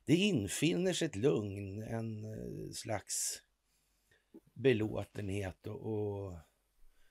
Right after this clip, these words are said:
det verkar som att man har tänkt på väldigt många saker i det här. Och det är ju trots allt också så att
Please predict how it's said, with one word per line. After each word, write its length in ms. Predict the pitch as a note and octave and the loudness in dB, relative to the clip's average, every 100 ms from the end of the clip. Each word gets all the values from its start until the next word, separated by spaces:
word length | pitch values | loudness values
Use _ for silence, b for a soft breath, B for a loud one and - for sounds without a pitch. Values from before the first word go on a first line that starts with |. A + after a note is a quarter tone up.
| _ _ | _ _
det 80 | A#2 | 0
verkar 460 | D#3 A#2+ F#2+ - G#2+ | 2 4 0 -4 -4
som 280 | A2 A2 | -4 -6
att 80 | A2 | -6
man 220 | - G#2+ | -6 -6
har 340 | F#2+ G#2+ G2+ G#2 _ | -4 -4 -6 -8 _
tänkt 680 | - A#2 G2+ G#2+ G#2+ G2 - | -2 -2 0 -4 -8 -10 -12
på 360 | - G2+ F#2+ - _ _ _ _ _ _ _ | -14 -12 -14 -16 _ _ _ _ _ _ _
väldigt 680 | G2+ B2 G2+ G2 G#2 G2+ - | 4 6 6 0 -8 -10 -10
många 380 | G#2+ G2+ G2 - | -8 -8 -8 -6
saker 720 | - - F2+ - - - F#2 - _ _ _ _ | -6 -6 -10 -12 -14 -10 -12 -14 _ _ _ _
i 180 | - G2 | -10 -8
det 100 | F#2 | -8
här. 340 | - - - - b b b | -8 -12 -14 -18 b b b
Och 120 | B2 | 0
det 60 | B2+ | 4
är 180 | C#3+ | 6
ju 200 | C#3+ C#3+ - _ _ - | 6 4 0 _ _ 2
trots 360 | D3+ C#3+ - A2+ | 4 4 2 0
allt 300 | A2 G2 A2+ | 0 -2 -8
också 260 | G2 - | -8 -6
så 240 | - G2+ | -6 -4
att 140 | G#2 | -6